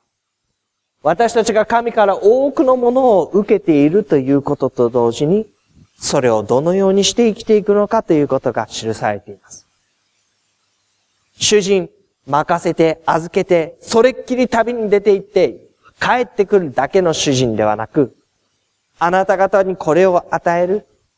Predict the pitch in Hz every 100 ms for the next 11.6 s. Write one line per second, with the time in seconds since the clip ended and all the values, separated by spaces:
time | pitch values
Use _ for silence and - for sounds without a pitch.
0 | - - 214 220 220 240 - - _ _
1 | _ _ - - 233 233 233 220 - 190
2 | - 196 190 190 - - 202 240 294 _
3 | _ _ _ 165 165 123 - _ _ _
4 | _ - 170 - 170 156 156 165 151 151
5 | 151 147 165 - _ _ _ _ _ -
6 | 165 180 208 220 196 180 165 151 151 156
7 | 156 165 - _ _ _ _ _ - 285
8 | 277 302 320 240 233 196 185 196 190 185
9 | - 160 135 139 175 165 147 170 185 135
10 | 120 151 165 170 - 143 135 - 143 170
11 | 139 110 95 - -